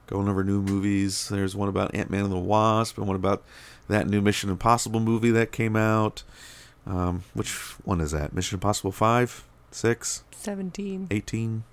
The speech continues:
Speaker 2: Yeah.
Speaker 1: Who knows? I haven't seen any of them.
Speaker 2: I haven't either.
Speaker 1: <laughs> Um, but let me tell you the weird, obscure movies I have seen. No, I'm not gonna do that. Um,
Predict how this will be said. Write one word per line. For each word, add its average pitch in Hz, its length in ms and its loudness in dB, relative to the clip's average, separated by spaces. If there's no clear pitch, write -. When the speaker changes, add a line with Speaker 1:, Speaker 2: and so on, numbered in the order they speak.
Speaker 2:
Yeah. 180 240 -4
Speaker 1:
Who 95 120 0
knows? 76 360 -4
I 101 100 4
haven't 101 180 8
seen 90 160 4
any 82 160 4
of 80 80 2
them. 80 180 0
Speaker 2:
I 214 80 -2
haven't 311 300 8
either. 135 640 10
Speaker 1:
<laughs> - 40 -10
Um, 151 260 2
but 127 100 12
let 147 120 10
me 175 80 8
tell 147 220 8
you 139 120 8
the 110 140 8
weird, 120 300 8
obscure 120 320 2
movies 120 280 2
I 92 60 6
have 135 420 0
seen. 76 320 -4
No, 90 80 4
I'm 90 120 8
not 82 140 2
gonna 80 140 -2
do 76 140 0
that. 73 200 -6
Um, 98 560 6